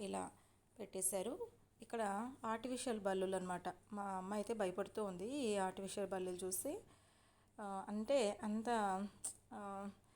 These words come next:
చూడ్డానికే రియల్గా అనిపిస్-, అనిపిస్తుంది కదా, భయమేసింది అనమాట. ఆ అమ్మాయి భయపడుతుంది. చూడండి, ఈ టెంపుల్ వచ్చేసి మనకు స-, ఆ, నాగార్జున గారి మూవీ,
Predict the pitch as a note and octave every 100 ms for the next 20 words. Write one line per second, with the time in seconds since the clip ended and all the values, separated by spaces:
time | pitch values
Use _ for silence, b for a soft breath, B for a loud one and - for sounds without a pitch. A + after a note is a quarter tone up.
0 | b b _ - A#3+ A#3 A3+ C#4 G#3+ G3+
1 | G#3+ G#3+ G#3+ A3 G#3+ G3+ - G#3 G3 G#3
2 | G3+ F#3+ F#3+ A#3 G#4 G#4+ C#4 G#3 F#3+ G3
3 | G3 F#3+ F#3+ F3 E3 - C4+ - b b
4 | b - G3+ F#3 F#3+ F#3+ F#3 G3 F#3 F#3
5 | E3+ A#3+ - - b b b - - G#3
6 | G3 G3+ C4+ G#3+ G#3 G#3+ G#3 B3 A#3+ A#3
7 | A#3+ - D4 A3+ B3+ B B - A3 A3
8 | G#3+ G#3+ G#3 G3+ G3+ G3 - G3 F#3 F#3
9 | - B B B A3 G3+ F#3+ - - A#3
10 | B3 C4+ C4 A#3+ A3 G#3+ G#3 G3+ G3 G#3
11 | G3+ G3 F#3